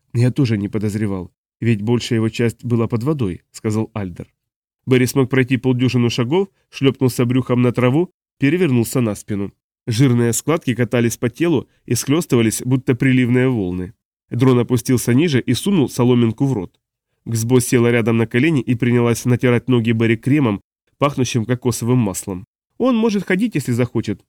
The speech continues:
объяснила она. «Но ему больно даже при микрогравитации, потому он почти всегда лежит на спине. А лампы излучают ультрафиолет, он нужен растениям. Потому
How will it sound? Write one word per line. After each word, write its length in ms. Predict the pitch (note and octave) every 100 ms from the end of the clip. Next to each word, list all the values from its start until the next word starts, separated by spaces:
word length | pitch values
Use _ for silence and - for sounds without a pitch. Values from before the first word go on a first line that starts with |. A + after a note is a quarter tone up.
| -
объяснила 540 | B2+ A#2 A2+ B2+ A2+
она. 220 | A#2 F#2+ - _ _ _ -
«Но 140 | D#3
ему 180 | G#3 B3+
больно 320 | D#3 G#3 F3
даже 240 | C3+ D#3
при 160 | D3 D#3+
микрогравитации, 1000 | E3 E3 D#3 D#3 E3+ F#3 C3 - A2+ G2+ _ _
потому 380 | - - D#3+ G#3+
он 220 | G3 C#3
почти 360 | C#3 C3 - E3+
всегда 360 | - C#3+ E3
лежит 280 | F#3 C3+ C#3
на 100 | C#3+
спине. 440 | C3 - D3 E2 - _ _ _
А 120 | -
лампы 340 | E3+ A#3 - -
излучают 500 | B2+ C3 B2+ G#3+ G3
ультрафиолет, 720 | C#3 B2 C3+ - D3+ F#2+ F2+ _ _ E3+
он 160 | F3
нужен 180 | E3+ E3+
растениям. 580 | E3+ F3 - G2 F#2 - _ _ _ _ -
Потому 420 | C#3 E3+ A3